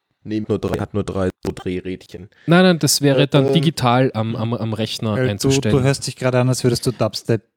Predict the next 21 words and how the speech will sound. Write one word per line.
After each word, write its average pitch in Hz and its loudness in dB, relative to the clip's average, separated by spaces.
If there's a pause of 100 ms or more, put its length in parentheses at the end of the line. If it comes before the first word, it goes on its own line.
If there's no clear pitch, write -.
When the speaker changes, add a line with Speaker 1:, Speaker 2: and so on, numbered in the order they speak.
Speaker 3:
Beatboxen. 113 -4
Speaker 2:
Ja, 147 4
weil 139 4
das, 147 2
das, 143 0
das - -2
Thema 151 0
ist 147 0
nämlich 147 -2
das. 107 0
Wir 123 -4
sind 139 -2
mit 143 -4
der 131 2
Sample-Rate 127 -2
auf, 120 -4
äh, 120 2
vierundvierzig 147 -4
Komma 135 -4
ein 113 -4
Kilohertz. 143 -2